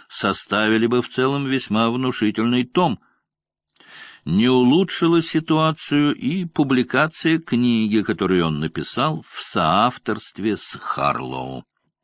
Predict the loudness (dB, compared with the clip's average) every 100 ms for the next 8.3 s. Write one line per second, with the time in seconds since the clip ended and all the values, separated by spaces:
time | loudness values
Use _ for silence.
0 | _ _ _ _ _ _ _ _ -4 0
1 | 0 0 -4 -2 0 0 0 0 -2 -2
2 | 0 2 0 -2 _ _ -20 _ _ -20
3 | -20 _ _ _ _ _ -6 -2 0 -2
4 | -4 -2 0 -2 -2 -2 0 0 -2 -2
5 | -6 -8 -12 -10 -10 -10 -12 -16 _ _
6 | -6 -2 -2 -2 -2 0 0 2 4 2
7 | 0 -6 -10 -12 -12 -6 -2 0 -2 -2
8 | -2 -2 -2